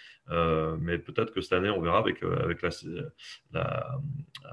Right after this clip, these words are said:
avec les, les, les joueurs qui, qui, qui vont faire le, le concours cette année, peut-être que certains vont avoir la, la capacité, euh,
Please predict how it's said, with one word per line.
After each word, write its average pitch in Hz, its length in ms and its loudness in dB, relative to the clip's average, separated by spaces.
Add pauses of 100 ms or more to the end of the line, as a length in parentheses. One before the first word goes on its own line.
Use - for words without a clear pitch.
(280)
avec 87 240 -8
les, 90 120 4
les, 90 180 2
les 95 180 2
joueurs 95 340 2
qui, - 160 -10
qui, - 160 -14
qui - 120 -16
vont 80 120 -10
faire 90 260 2
le, 85 140 0
le 85 100 -2
concours - 300 -8
cette - 200 -4
année, 110 160 0
peut-être - 280 -2
que 98 200 0 (260)
certains 117 340 6
vont 101 140 4
avoir 98 220 6
la, 87 220 4
la 87 100 4
capacité, - 560 0
euh, 95 260 6